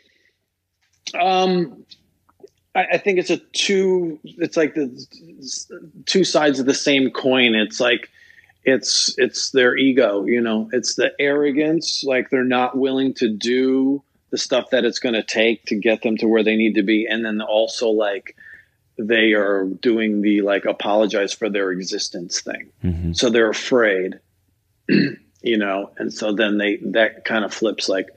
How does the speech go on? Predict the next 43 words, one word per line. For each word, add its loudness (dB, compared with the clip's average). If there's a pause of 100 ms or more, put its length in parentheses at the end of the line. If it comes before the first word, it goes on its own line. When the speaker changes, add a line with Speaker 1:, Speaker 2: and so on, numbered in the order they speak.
(400)
Speaker 1:
"Well, -2 (1800)
you 2
know, 2
why 2
am 0
I 2
gonna 2
go 2
there? 0
Why -2
am 0
I -2
gonna -2
do 0
this? -6
Blah, -4
blah, 0
blah." -16 (320)
And -8 (140)
it's -10
like, -4
well, 0 (680)
again, 0
how's, -2
how's 0
it 2
working 0
for 0
you? -2
So, 2 (320)
yeah, 4
it's 0
kind 4
of 2 (180)
this, -2 (220)
it's, -6
it's -4
two 2
different -4
sides -2
of -2
the -2
same, -4